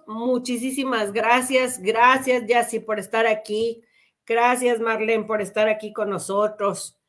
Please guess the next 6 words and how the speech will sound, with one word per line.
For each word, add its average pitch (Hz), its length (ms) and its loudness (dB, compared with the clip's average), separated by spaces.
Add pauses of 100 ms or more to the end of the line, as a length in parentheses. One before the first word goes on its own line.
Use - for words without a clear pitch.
(380)
Gracias, 226 560 0
Isabel. 220 680 -2
De 190 100 -2
veras, 214 440 -2
muchísimas 233 1300 -4
gracias. 208 760 -4